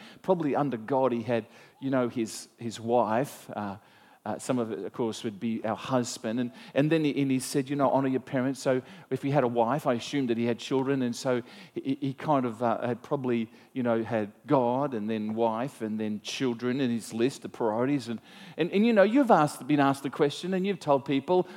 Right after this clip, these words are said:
"What's the priorities?" Well, it goes like this. God, you know, uh, w-, wife, children.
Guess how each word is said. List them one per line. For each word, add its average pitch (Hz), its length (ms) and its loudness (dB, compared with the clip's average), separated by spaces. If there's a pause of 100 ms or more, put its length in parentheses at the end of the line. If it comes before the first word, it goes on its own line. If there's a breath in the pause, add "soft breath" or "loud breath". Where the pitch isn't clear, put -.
"What's - 220 0
the 151 80 -6
priorities?" 156 420 4
Well, 190 140 4
it 185 100 2
goes 208 240 4
like 165 160 0
this. 131 180 -2
God, 170 440 2
you 160 80 0
know, 151 240 2 (320 loud breath)
uh, 120 140 2
w-, 135 360 -2
wife, 143 580 -2
children. 156 600 0